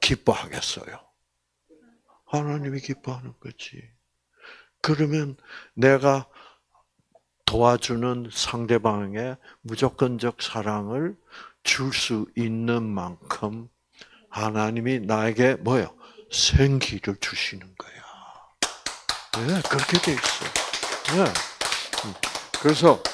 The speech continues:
착하게 살아야 되는데 이런 도덕적 얘기도 아니야.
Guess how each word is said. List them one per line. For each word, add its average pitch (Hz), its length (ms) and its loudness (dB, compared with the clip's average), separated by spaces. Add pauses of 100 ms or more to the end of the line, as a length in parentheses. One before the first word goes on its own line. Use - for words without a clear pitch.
(320)
착하게 - 640 10
살아야 147 400 10
되는데 123 280 6
이런 139 320 4
도덕적 - 680 4
얘기도 139 360 4
아니야. - 420 -10